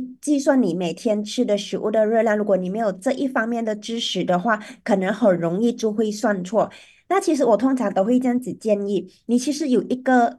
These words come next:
概念就可以了。那我们一般需要怎么知道呢？就是如果你看到很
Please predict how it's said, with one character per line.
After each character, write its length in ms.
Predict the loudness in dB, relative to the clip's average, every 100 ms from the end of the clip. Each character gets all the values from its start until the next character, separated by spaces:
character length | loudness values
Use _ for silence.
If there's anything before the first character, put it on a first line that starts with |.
| _
概 220 | 2 4
念 180 | 2 2
就 140 | -2
可 180 | -2 -6
以 140 | -4
了。 200 | -2 -4 -6 _ 0
那 140 | 2
我 40 |
们 160 | 2 0
一 60 | -2
般 340 | 0 -2 -4 -10 _
需 300 | -20 -6 0
要 120 | 2
怎 80 | 2
么 120 | 0
知 120 | -2 2
道 220 | 2 2
呢？ 100 | 0
就 100 | 2
是 100 | 2
如 100 | 4
果 100 | 2
你 60 |
看 180 | 2 0
到 160 | 0 0
很 280 | -2 -4